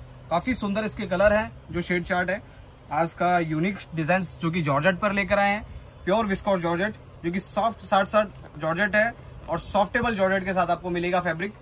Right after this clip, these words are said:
और काफी, अ, जैसे customer की skin hard, हार्ड पर मतलब fabric नहीं पसंद, अ, यूज करते हैं, तो उनके लिए आज हम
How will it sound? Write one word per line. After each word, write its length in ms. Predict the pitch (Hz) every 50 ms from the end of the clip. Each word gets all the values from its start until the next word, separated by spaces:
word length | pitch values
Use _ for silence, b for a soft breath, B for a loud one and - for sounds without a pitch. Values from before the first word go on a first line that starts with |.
| - - - - - -
और 160 | 156 165 165
काफी, 300 | 160 - 175 175 170 220
अ, 480 | 220 220 226 208 170 180 175 170 170 175
जैसे 260 | 165 170 175 175 202
customer 260 | 185 190 185 190 190
की 140 | 196 202 196
skin 240 | 165 - 185 185 185
hard, 240 | 170 170 170 175 180
हार्ड 360 | 170 - 160 156 156 160 160
पर 100 | 185 175
मतलब 420 | 175 175 175 170 165 160 170 175
fabric 280 | 165 - 156 156 170 165
नहीं 140 | 165 180 190
पसंद, 240 | 175 170 170 180 170 160
अ, 240 | 151 147 147 147 143 - B B B - -
यूज 160 | 160 175 170 -
करते 240 | 185 175 160 190
हैं, 80 | 214 202
तो 80 | 214 202
उनके 220 | 202 196 196 208
लिए 120 | 208 214
आज 240 | 214 190 190 190 175
हम 160 | 196 208 226